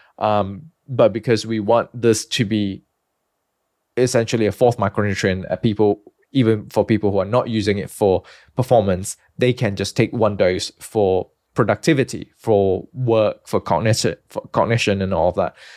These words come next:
So for performance, a lot of athletes would start with, like, two doses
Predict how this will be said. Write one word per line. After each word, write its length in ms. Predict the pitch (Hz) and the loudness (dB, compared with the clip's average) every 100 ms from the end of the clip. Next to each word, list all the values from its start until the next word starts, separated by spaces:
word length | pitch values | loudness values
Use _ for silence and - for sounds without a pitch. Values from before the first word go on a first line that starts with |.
| _ | _
So 180 | - 123 | 0 0
for 180 | - 107 | 0 -2
performance, 560 | 123 - 135 113 101 | -2 2 2 2 -4
a 60 | 98 | -2
lot 180 | 110 104 | 2 2
of 80 | |
athletes 480 | 92 90 104 104 - - _ - | 2 -2 -2 -4 -6 -16 _ 0
would 140 | 95 | 0
start 260 | - 98 - | 2 0 0
with, 140 | - | -6
like, 180 | 73 - | -10 -4
two 160 | - | 0
doses 520 | 101 78 - - - | 0 0 -2 -8 -12